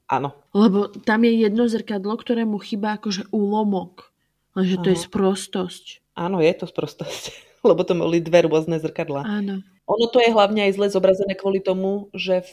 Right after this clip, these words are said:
Speaker 1: peťke to už bolo zle vysvetlené, že Harry vôbec nejaké zrkadlo dostal. A tým pádom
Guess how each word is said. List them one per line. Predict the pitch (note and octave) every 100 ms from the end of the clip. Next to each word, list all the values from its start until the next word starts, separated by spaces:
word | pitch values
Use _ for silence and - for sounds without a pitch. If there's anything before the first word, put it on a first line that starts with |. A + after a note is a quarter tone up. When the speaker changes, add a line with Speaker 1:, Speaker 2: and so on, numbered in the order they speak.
| _
Speaker 1:
peťke | F3 D#3+ - - G3
to | D3+
už | D3
bolo | D3 C#3+
zle | D3 D#3+ D3
vysvetlené, | C3+ - - - D3 D3+
že | D#3
Harry | D#3 D3
vôbec | D#3 - -
nejaké | E3 -
zrkadlo | D#3+ - D3+ - E2
dostal. | - - - - - _ _ _
A | F#3
tým | - F#3
pádom | F3 F3 E3+ E3